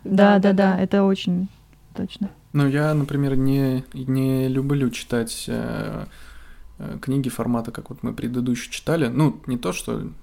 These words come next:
Speaker 3: Ну, не люблю, да, мне немного сложно, потому что вот эта вот история с тем, что туда вста-, вставляется какая-то история с, э,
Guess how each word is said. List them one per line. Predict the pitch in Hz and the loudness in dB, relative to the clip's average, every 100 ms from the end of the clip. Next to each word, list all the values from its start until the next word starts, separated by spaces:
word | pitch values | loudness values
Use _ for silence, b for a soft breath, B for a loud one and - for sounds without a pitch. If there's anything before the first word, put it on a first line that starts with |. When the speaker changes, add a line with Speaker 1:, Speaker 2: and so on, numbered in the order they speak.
| - | -6
Speaker 3:
Ну, | 160 | -2
не | 143 160 | 0 0
люблю, | 165 131 120 | 2 2 2
да, | 113 113 | 2 -2
мне | 117 127 147 120 - - - - | 0 0 0 -2 -10 -20 -20 -4
немного | 127 131 143 127 | 0 2 0 0
сложно, | - 165 175 | 0 -2 0
потому | 120 - 123 | -4 0 0
что | 123 120 | 0 -4
вот | 123 | -2
эта | 123 123 | -2 0
вот | 120 | -2
история | 117 - 135 123 117 | -2 -2 0 2 0
с | 113 | -4
тем, | - 127 123 | -4 -2 -2
что | - 120 117 120 B B B B B - | -4 -4 -4 -4 B B B B B -6
туда | 127 123 | 2 2
вста-, | 117 - 123 | 0 -4 -4
вставляется | 120 - 123 123 120 | -2 -4 0 0 -2
какая-то | - 120 - 120 120 - 120 120 120 120 120 120 127 b b b b b - - - | -6 -6 -2 -2 -2 -4 -2 -2 -2 -2 -2 -6 -10 b b b b b -20 -20 -8
история | 131 123 - 135 127 120 | -4 -2 0 0 2 2
с, | 117 - - | 0 -4 -2
э, | 127 120 117 | 0 2 0